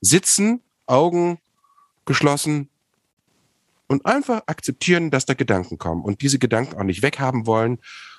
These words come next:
und, äh, damit rumhadern oder so. Boah.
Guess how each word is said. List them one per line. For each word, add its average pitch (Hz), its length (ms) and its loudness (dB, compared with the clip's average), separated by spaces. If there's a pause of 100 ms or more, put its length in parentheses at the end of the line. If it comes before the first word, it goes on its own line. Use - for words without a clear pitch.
und, 107 440 2
äh, 87 320 0
damit 95 320 0
rumhadern 120 1000 2
oder 117 240 0
so. 120 220 -2 (880)
Boah. 57 1400 -4